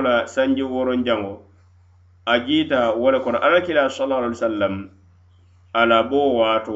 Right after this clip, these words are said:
nam, kabana Hudaybiya, janni Khaybara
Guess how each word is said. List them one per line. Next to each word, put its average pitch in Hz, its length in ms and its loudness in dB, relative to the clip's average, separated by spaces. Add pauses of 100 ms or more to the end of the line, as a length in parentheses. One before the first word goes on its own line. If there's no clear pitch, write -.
nam, 95 220 -2 (840)
kabana 110 560 -2
Hudaybiya, 104 640 -4 (500)
janni 151 460 0
Khaybara 123 720 0